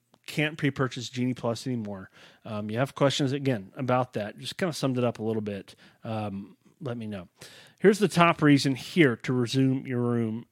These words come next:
reserve your room in, in ticket package now. So the best pick, right? The best pick of availability, um, best time to compare your options. You won't be limited by, by choice and availability, right? This is the best time.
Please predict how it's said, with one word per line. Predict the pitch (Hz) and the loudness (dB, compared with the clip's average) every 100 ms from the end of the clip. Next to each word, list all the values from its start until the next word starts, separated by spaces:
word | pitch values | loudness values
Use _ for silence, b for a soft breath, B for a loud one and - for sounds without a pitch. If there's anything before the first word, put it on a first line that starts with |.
| _ | _
reserve | - 135 120 160 165 143 | -8 -4 2 6 6 4
your | 135 | 0
room | 123 123 120 120 - _ 294 | 2 2 2 0 -4 _ -10
in, | 127 117 | -6 -6
in | 120 | -8
ticket | 117 139 135 | -4 -2 -2
package | 131 117 110 - | -2 -4 -6 -4
now. | 120 107 87 B B B B | -4 -4 -8 B B B B
So | - 113 107 _ | -6 -6 -6 _
the | 127 | -8
best | 117 147 - | -2 0 2
pick, | - 123 - - - _ _ _ _ _ | 4 4 2 -10 -18 _ _ _ _ _
right? | 107 131 - | -4 -4 -4
The | 127 | -2
best | 131 143 | 0 2
pick | - 139 | 0 -2
of | 135 | -2
availability, | 127 127 135 143 113 107 123 B B B B - | -2 0 2 2 -2 -4 -8 B B B B -14
um, | 113 107 101 104 120 127 | -8 -6 -8 -10 -14 -6
best | 135 135 - - - - 170 - - | -4 -2 -4 -10 -14 -16 -20 -16 -8
time | 143 131 139 | -2 -2 -2
to | 131 | -4
compare | 127 113 135 127 | -8 -6 -6 -4
your | 120 127 | -2 2
options. | 160 - - 98 123 | 2 0 -10 -14 -14
You | 127 | -10
won't | 123 127 | -8 -8
be | 127 | -6
limited | 120 127 123 135 120 113 | -4 -4 -4 -6 -6 -6
by, | 117 117 110 B B B | -4 -4 -6 B B B
by | - 110 | -12 -12
choice | - - 143 120 113 | -8 -4 0 0 -2
and | 127 127 | -6 -8
availability, | 113 104 104 131 110 92 85 b b _ | -8 -10 -6 -6 -6 -10 -20 b b _
right? | 110 104 | -12 -10
This | 107 113 | -8 -8
is | 113 | -8
the | 110 113 | -8 -6
best | 117 - | -6 -6
time. | 113 92 | -8 -10